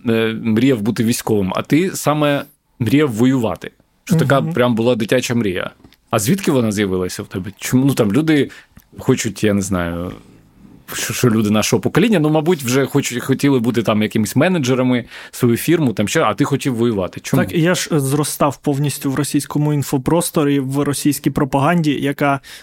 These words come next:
Speaker 2: дуже і дуже мілітаризована. Я в дитинстві читав, е, "Мальчиша-кібальчиша", от якщо що.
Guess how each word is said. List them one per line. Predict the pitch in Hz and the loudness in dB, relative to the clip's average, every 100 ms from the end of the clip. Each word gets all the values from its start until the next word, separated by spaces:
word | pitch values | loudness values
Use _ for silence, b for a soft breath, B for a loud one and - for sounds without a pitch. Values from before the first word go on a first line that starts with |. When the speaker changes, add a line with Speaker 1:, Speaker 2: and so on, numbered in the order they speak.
| - | -2
Speaker 2:
дуже | 147 151 151 151 | 2 2 2 0
і | |
дуже | 139 147 151 | 0 0 0
мілітаризована. | 147 147 143 135 151 147 127 127 127 131 131 131 B B B - | 0 2 0 0 0 0 0 -2 -2 -2 -6 -10 B B B 0
Я | 147 | 2
в | 143 | 2
дитинстві | 151 170 202 - 156 | 2 2 2 2 -2
читав, | 139 - 156 151 - | -4 -2 0 0 -2
е, | 147 139 143 135 127 131 135 | -2 -2 -2 -2 -4 -6 -4
"Мальчиша-кібальчиша", | 151 143 139 - 156 139 139 127 139 - 120 120 - | -2 -2 -2 -2 0 0 0 0 -4 -2 -4 -4 -6
от | 139 123 127 | -4 -4 -2
якщо | 131 - 143 | -4 -4 -6
що. | - 127 127 | -4 -4 -4